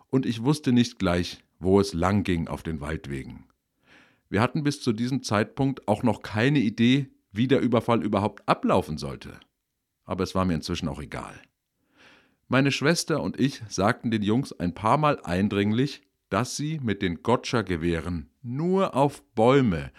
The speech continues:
oder auf die Erde schießen sollten, aber nicht auf die Zelte, weil die Farbe sicher schlecht rausgehen würde.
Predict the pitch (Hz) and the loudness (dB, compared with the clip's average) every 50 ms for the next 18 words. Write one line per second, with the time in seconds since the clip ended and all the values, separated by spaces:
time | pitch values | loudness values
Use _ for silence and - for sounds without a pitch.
0 | - - - - - - - - 131 131 - - - 117 - - 123 113 - - | -20 -20 -20 -20 -20 -10 -2 -2 0 0 0 0 -2 -4 -4 -2 -2 -2 -2 -2
1 | - 113 131 143 143 127 123 95 - - 104 98 87 - - 80 73 82 80 78 | -2 0 2 2 2 0 0 -2 0 0 -2 -2 -2 -4 -6 -6 -4 -4 -4 -6
2 | - - 78 71 64 - _ _ _ _ _ - - 104 104 120 117 120 120 131 | -6 -8 -10 -10 -10 -14 _ _ _ _ _ -6 -4 -2 0 2 2 2 2 4
3 | 151 180 180 - - - - - 113 113 - - 107 98 - - - - 127 131 | 4 2 2 0 -6 -8 -2 -2 -2 0 0 -4 -4 -4 -4 -4 -4 0 2 2
4 | 151 156 151 - 76 - - - _ _ _ _ - - 87 101 98 107 104 - | 2 0 -2 -6 -10 -10 -10 -16 _ _ _ _ -6 -2 -2 2 2 0 0 0
5 | - 117 123 135 135 143 131 107 117 117 135 113 104 - 113 117 117 - - 78 | 0 2 2 2 2 0 0 0 0 0 -2 -2 -2 0 0 0 0 -2 -6 -10
6 | 69 85 87 110 127 123 - - 85 85 78 73 - - 71 65 - - | -6 0 2 2 2 2 0 -2 -2 -2 -2 -4 -6 -10 -12 -12 -14 -16